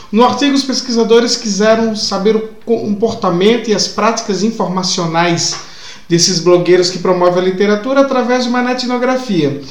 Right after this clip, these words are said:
E para essa etnografia, no caso uma etnografia feita a partir da rede, né, eles fizeram um corte, um corpo de análise a partir de oito blogs de literatura da região metropolitana de Belo Horizonte. Os resultados mostram como os blogs funcionam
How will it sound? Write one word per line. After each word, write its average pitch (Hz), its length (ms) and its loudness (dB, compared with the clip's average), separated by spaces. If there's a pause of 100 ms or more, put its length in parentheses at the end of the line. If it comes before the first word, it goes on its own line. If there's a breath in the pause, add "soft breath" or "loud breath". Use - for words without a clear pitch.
(140 loud breath)
E - 40 -6
para 220 180 2
essa 233 180 0 (100)
etnografia, 214 640 0
no 196 120 2
caso 170 220 0
uma 165 140 2
etnografia 180 580 -2
feita 185 220 -4
a 180 40 -8
partir 165 260 -10
da 147 100 -2
rede, 208 300 0
né, 185 160 -4 (680 loud breath)
eles 196 320 0
fizeram 226 380 4
um 226 720 0
corte, 202 400 2
um - 320 -12
corpo 202 240 0
de 202 80 2
análise 202 340 2
a 220 60 0
partir 214 320 -6
de 202 200 -2
oito 247 460 -2
blogs 185 720 0
de 170 260 -8
literatura 180 540 -2
da 185 100 -2
região 180 280 -2
metropolitana 190 880 -4
de 175 80 -4
Belo 175 180 2
Horizonte. 143 720 -2 (240 loud breath)
Os - 100 -8
resultados 233 460 2
mostram 233 640 0
como 226 280 -2
os 214 80 -4
blogs 202 360 0
funcionam 202 720 -2